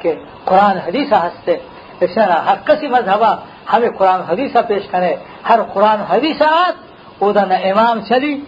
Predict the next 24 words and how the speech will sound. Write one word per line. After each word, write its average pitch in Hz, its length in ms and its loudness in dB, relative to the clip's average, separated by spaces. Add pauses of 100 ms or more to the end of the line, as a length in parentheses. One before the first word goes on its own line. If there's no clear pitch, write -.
(200)
او 254 160 6
دا 240 120 2
نہ 220 120 -4
نوح، 220 460 0 (380)
ابراہیم، 269 580 2 (400)
اشارہ 269 280 2
موسیٰ 285 300 2
و 294 100 6
عیسیٰ 330 420 0
کا 311 220 -2
ہم 294 80 -4
نہ 285 60 -2 (100)
چلی، 262 140 -4
او 262 140 0
دا 254 100 4
کہ 226 120 -6
رسول 226 360 -2
اللہ 226 160 2 (320)
سر 233 100 4
وحیات 202 500 0
کا 190 140 -6
قرآن 190 340 0
یا 175 180 2
آئی 170 180 0